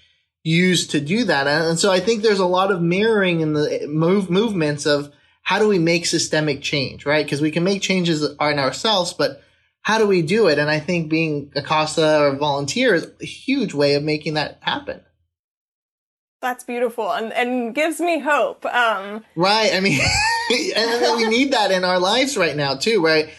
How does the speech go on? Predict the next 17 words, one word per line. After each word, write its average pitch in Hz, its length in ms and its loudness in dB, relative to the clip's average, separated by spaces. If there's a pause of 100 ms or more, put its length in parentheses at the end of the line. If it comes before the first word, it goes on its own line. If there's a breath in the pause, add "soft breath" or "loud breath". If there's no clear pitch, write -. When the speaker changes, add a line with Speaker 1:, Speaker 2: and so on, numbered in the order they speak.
(120)
Speaker 1:
Like, 160 220 0
where 202 260 2
do 233 80 0
we 202 140 -2
go 175 240 2
from 180 240 -4
here? 127 260 -2
And 143 160 0
I've 165 380 -2
just 196 220 -2
heard 196 240 2
a 175 40 6
lot 156 360 0
from 160 160 -6
different 156 280 -2
volunteers 151 640 0
of, 139 160 -6